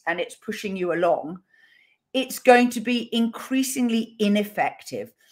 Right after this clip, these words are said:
Even if you can draw your arms really quickly, you're not gonna add much to the boat speed. So you might as well actually just cut it short, get the blades out clean, because the tailwind, because it's pushing you,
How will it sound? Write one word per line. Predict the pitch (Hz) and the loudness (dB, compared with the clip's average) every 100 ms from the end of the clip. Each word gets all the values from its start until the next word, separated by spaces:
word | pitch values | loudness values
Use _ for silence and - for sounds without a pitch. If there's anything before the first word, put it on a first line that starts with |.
| _ _ 254 | _ _ -2
Even | 277 294 | 0 0
if | 302 302 | -2 0
you | 262 | 0
can | 254 262 254 247 | 2 8 8 8
draw | 220 214 | 2 0
your | 196 196 | 4 8
arms | 190 190 160 | 8 6 -2
really | 196 185 | -4 -4
quickly, | - 302 - 151 | -6 -8 -8 -10
you're | 139 175 202 | -8 -2 0
not | 233 - | 2 2
gonna | 269 - | 2 4
add | 214 208 208 | 4 4 2
much | 185 - - 170 | -2 -2 -14 -12
to | |
the | 165 | -6
boat | 156 160 - | -4 -4 -6
speed. | - 220 262 277 - _ _ _ | -10 -6 -4 -6 -14 _ _ _
So | - 240 | -4 2
you | 226 220 | 2 2
might | 220 226 240 254 | 2 2 2 0
as | 262 220 | -4 2
well | 196 180 - | 4 4 4
actually | 175 - - 175 | 0 0 -8 -12
just | 190 - | -12 -12
cut | - 233 | -2 2
it | 240 240 | 2 0
short, | - - 190 226 247 - _ _ - | -8 -4 -2 -2 -6 -18 _ _ 2
get | 254 - | 2 2
the | 254 | 0
blades | 240 214 214 202 | 4 2 2 -2
out | 156 156 - | -2 -2 -6
clean, | - 196 185 190 247 311 - _ - | -12 -10 -8 -6 -6 -8 -14 _ -16
because | 208 233 226 | -4 -4 -2
the | - | -6
tailwind, | 233 262 269 311 262 214 208 - _ _ | -4 -2 0 0 0 -2 -2 -8 _ _
because | - 214 | -12 -10
it's | 190 - | -10 -14
pushing | - 330 262 202 | -10 -8 -6 -8
you, | 147 147 | -10 -14